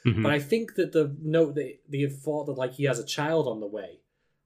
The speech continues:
Speaker 2: I think that is the thing that's changed
Speaker 1: Totally.
Speaker 2: it
Speaker 1: Oh, yeah,
Speaker 2: to
Speaker 1: no
Speaker 2: the,
Speaker 1: doubt. No
Speaker 2: to,
Speaker 1: doubt.
Speaker 2: yeah.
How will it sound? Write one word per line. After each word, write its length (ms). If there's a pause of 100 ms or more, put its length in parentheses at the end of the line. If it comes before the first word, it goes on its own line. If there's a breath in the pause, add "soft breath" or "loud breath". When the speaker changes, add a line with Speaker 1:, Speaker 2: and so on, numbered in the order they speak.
(140)
Speaker 2:
I 40
think 400
that 260
is 120
the 80
thing 220
that's 180
changed 360
Speaker 1:
Totally. 300
Speaker 2:
it 40
Speaker 1:
Oh, 100
yeah, 220
Speaker 2:
to 100
Speaker 1:
no 80
Speaker 2:
the, 100
Speaker 1:
doubt. 320 (220)
No 140
Speaker 2:
to, 80
Speaker 1:
doubt. 280 (340 soft breath)
Speaker 2:
yeah. 220